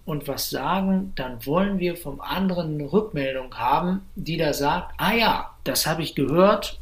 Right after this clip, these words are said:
und wahrgenommen. Alles klar." Und das ist eigentlich so das A und O, äh, gerade der Kommunikation auf der Beziehungsebene,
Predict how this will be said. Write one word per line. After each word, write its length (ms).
und 420
wahrgenommen. 640
Alles 340
klar." 440
Und 280
das 180
ist 220
eigentlich 440
so 120
das 360
A 160
und 340
O, 340
äh, 180
gerade 300
der 140
Kommunikation 920
auf 240
der 120
Beziehungsebene, 1200